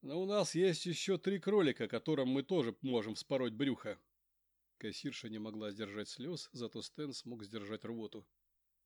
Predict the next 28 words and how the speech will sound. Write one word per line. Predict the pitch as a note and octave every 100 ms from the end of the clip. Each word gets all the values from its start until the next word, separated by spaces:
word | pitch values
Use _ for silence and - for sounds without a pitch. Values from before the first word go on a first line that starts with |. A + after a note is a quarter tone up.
| _ -
Парни | C3 D#3+ D3 C3+
в |
чулках | - B2+ - C#3+ -
толпились | B2 A#2 C3+ B2+ -
в | A#2
одной | A2+ A2+
куче. | - A#2+ - F#2+ _ _ _ _ _ _ _
Если | - D#3 E3 C3+
бы | A#2+
у | C3
меня | C#3 D3
сейчас | - A2 D#3+ B2
была | A2 A#2+
граната, | G#2+ A2+ C3+ D3 G#2 F2+ _ _ _ _ -
я | D3 C3+
бы | B2+
устроил | A#2 C#3+ C3+ A2+
кровавый | B2+ B2 A#2+ A#2
сейшен. | - C3+ A2 G#2+ F#2+ _ _ _ _ _ _ _ _
Вертолёт | A2 A#2+ D#3+ G3 E3
ещё | - B2+
немного | A#2 A2 G#2+
погудел | A2+ G2+ F#2+ E3+ E3+
на | D#3
крыше | D3+ D3+ D3
и | D3+ G3+
улетел | D3+ B2 A2+ C3+ B2
восвояси. | A2+ B2+ A2+ G2+ - G2